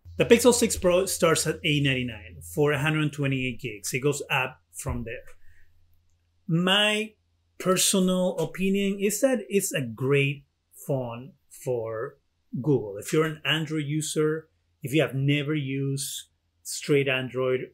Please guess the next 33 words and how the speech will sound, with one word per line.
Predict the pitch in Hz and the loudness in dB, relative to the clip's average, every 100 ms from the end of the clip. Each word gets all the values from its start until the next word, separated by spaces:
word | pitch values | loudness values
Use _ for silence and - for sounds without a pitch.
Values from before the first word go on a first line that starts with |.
| - | -8
or | 135 123 123 123 120 _ _ - | -2 -2 0 -2 -4 _ _ -10
you've | 196 131 143 135 123 | -4 2 2 2 2
been | 139 135 135 143 - | 0 0 -2 -6 0
thinking | 226 247 | 2 2
about | 185 151 139 127 | 2 2 0 0
getting | 135 127 143 | -2 -2 -8
a | 151 135 - 139 | -4 -4 -4 -6
Pixel | 123 - 120 - | -6 -6 -8 -8
phone, | 135 135 143 143 _ - - | -8 -6 -6 -8 _ -20 -4
I, | 151 185 - - - | 0 0 0 -8 -6
you | 214 175 | -4 -4
cannot | - 196 190 185 151 | -4 -4 -2 0 2
go | 170 143 | 2 2
wrong | 127 139 131 127 _ - - - | 0 -2 -4 -8 _ -20 -20 0
with | 139 123 | 2 4
this | 123 - | 2 2
device. | 120 117 - - - - - - - - | -6 -8 -10 -10 -10 -12 -18 -20 -10 -2
As | 156 170 | 0 2
I | |
know, | 151 185 | 2 2
as | 165 160 | 2 2
I | 165 | 0
pointed | - 180 175 165 | 0 -2 2 2
out, | 160 160 - | 2 0 -4
there | 190 151 160 143 | 0 2 2 4
are | 160 | 2
some | 165 156 185 | 2 -2 -2
issues. | 151 143 151 139 | -2 0 0 -2
For | - 143 | 0 0
example, | 135 143 135 135 | 0 -2 -2 -4
the | 127 | -4
fingerprint | - - 139 135 131 135 127 | -8 -2 0 0 -2 -4 -6
scanner, | - 131 127 123 127 | -6 -6 -6 -8 -12